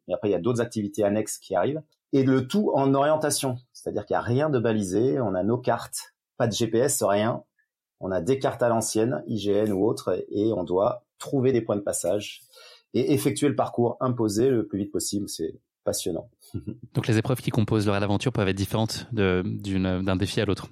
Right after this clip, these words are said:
Speaker 2: C'est pas nécessairement
Speaker 1: Voilà.
Speaker 2: les mêmes composantes où il y a systématiquement, euh,
Speaker 1: Voilà, t'as la
Speaker 2: chacune
Speaker 1: base.
Speaker 2: des briques que tu viens
Speaker 1: Mm.
Speaker 2: d'évoquer. Ok.
Speaker 1: Il y a la base kayak, euh, trek, course à pied, euh, V T T, et après t'as du canyoning, t'as de la spéléo, t'as de l'équitation, des épreuves de corde qui viennent se greffer là-dessus, euh,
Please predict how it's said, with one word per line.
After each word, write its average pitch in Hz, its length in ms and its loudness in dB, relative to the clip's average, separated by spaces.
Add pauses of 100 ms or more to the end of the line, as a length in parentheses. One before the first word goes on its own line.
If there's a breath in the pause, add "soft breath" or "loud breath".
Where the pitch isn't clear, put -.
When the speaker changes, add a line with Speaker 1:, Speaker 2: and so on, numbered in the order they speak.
Speaker 2:
C'est - 140 -6
pas 101 100 -2
nécessairement 101 280 4
Speaker 1:
Voilà. 95 120 4
Speaker 2:
les 101 40 0
mêmes 107 160 0
composantes 120 460 0
où - 40 0
il 113 40 2
y 101 60 2
a 92 60 0
systématiquement, 104 880 -2
euh, 92 60 2
Speaker 1:
Voilà, 90 280 2
t'as 104 80 2
la 107 60 4
Speaker 2:
chacune 107 240 2
Speaker 1:
base. 104 60 0
Speaker 2:
des 107 60 -2
briques 104 140 -2
que 120 60 -2
tu 107 60 -2
viens 107 80 0
Speaker 1:
Mm. - 20 0
Speaker 2:
d'évoquer. 98 260 -4 (160)
Ok. - 180 -6 (280)
Speaker 1:
Il 113 40 0
y 117 40 4
a 120 40 4
la 127 100 6
base 131 260 4
kayak, 127 480 4
euh, 90 220 2
trek, 110 260 -4
course - 200 -4
à 104 60 -2
pied, 98 300 0
euh, 85 80 0
V 80 120 -2
T 82 120 -4
T, 101 280 -4
et 107 120 0
après 107 280 0
t'as 107 120 -2
du 92 100 -8
canyoning, 104 600 0
t'as 98 100 -2
de 82 60 0
la 87 60 0
spéléo, 98 580 2
t'as 98 100 -2
de 82 60 -2
l'équitation, 95 840 -4 (420 loud breath)
des 95 60 -4
épreuves 101 220 -2
de 113 80 0
corde 117 560 0
qui 98 140 -6
viennent 92 140 -2
se - 120 -2
greffer 101 320 -2
là-dessus, 101 540 -2
euh, 82 120 -4